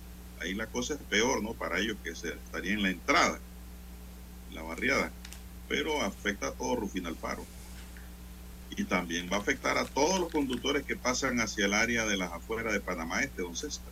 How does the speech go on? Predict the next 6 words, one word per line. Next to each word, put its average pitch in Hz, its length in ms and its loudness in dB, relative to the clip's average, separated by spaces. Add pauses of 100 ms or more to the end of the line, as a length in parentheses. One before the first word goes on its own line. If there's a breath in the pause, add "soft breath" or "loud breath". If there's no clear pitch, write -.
(1200)
La 80 100 -4
primera 90 340 2
etapa 110 340 2
del 123 120 4
proyecto, 101 920 0 (280)
pues, - 280 -2